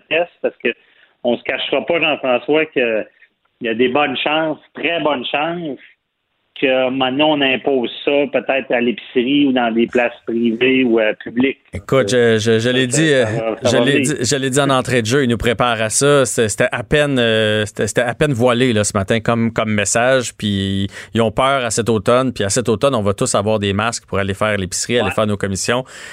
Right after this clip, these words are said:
Speaker 2: aller, euh, je sais pas, voir jouer notre fils à l'aréna, peu importe où qu'on va aller là, il va, on va avoir des masques. Dernière question pour toi, euh,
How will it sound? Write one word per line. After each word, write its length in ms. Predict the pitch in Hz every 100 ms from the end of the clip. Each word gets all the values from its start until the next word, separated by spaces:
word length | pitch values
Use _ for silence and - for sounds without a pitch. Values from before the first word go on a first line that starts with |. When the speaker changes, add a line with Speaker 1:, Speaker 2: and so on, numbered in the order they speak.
| - - -
Speaker 2:
aller, 380 | 95 101 110 107
euh, 560 | 101 98 98 95 95 90 - -
je 60 | 107
sais 140 | 95
pas, 180 | 110 117
voir 200 | 98 98
jouer 140 | 104
notre 160 | 107 -
fils 220 | 117 113
à 40 |
l'aréna, 400 | 101 92 95 117 117
peu 120 | 123
importe 300 | 113 120 -
où 20 |
qu'on 120 | 110
va 100 | 101
aller 240 | 98 110 104
là, 100 | 104 - - - -
il 140 | 95
va, 180 | 101 98
on 100 | 98
va 80 | 95
avoir 180 | 101 107
des 120 | 101
masques. 300 | 117 123 -
Dernière 360 | 139 180 233 226
question 440 | 175 - 208 214
pour 160 | 160 -
toi, 200 | 160 180
euh, 400 | 170 120 110